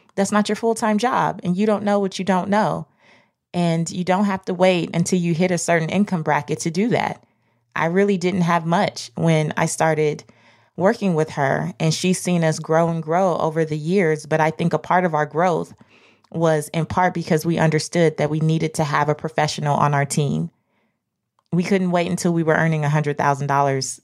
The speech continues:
again, or two hundred or three hundred or a million. We had to just start where we were. And so I would say,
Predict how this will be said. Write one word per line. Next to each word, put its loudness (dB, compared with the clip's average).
again, 0
or 0
two 0
hundred 0
or 2
three -2
hundred 2
or 2
a 0
million. 0
We 0
had 0
to -4
just -2
start 0
where 0
we -2
were. 0
And -2
so 0
I 2
would -4
say, 0